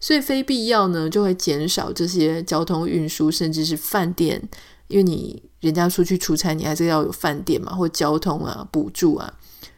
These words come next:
这个费用就可以省起来哈。甚至很多公司呢，原本他们会愿意提供什么商务舱、商务舱啊，呃，豪华经济舱啊，现在全部都变成经济舱了哈。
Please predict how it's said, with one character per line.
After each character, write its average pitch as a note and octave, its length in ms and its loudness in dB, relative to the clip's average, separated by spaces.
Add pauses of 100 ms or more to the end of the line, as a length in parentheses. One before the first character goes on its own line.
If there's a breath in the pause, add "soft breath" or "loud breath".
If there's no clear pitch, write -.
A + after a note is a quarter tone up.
(100)
这 - 100 -4
个 A3 80 4
费 G3 120 0
用 F3+ 120 4
就 E3+ 120 0
可 E3+ 100 -2
以 C#3 80 0
省 - 260 -4
起 - 200 -2
来 - 140 -8 (120)
哈。 G#3 160 -12 (220 loud breath)
甚 B3+ 180 -2
至 B3+ 80 6
很 G#3 100 6
多 F#3 140 4
公 G3+ 220 4
司 G3+ 120 4
呢， E3 120 2
原 E3 160 0
本 F3+ 120 0
他 G3 120 4
们 F3+ 120 4
会 F3+ 120 6
愿 F3+ 120 6
意 F3 140 4
提 E3 220 2
供 D#3+ 160 4
什 F3+ 120 -2
么 D3 80 -2
商 E3+ 220 2
务 D#3+ 80 0
舱、 F#3 220 -4 (180)
商 F3 220 0
务 F3 40 2
舱 E3 300 0
啊， - 300 -6 (560 soft breath)
呃， D#3+ 180 -8
豪 F3 140 0
华 F#3 120 6
经 G3 160 2
济 G3+ 140 0
舱 D#3+ 320 0
啊， D#3 180 -2
现 G3+ 140 0
在 F#3+ 80 4
全 G3 100 2
部 F3 80 4
都 F#3 120 8
变 F#3 280 2
成 D#3+ 220 -2
经 E3+ 180 -2
济 F3 140 0
舱 D3+ 260 -2
了 C3+ 200 -10
哈。 - 180 -14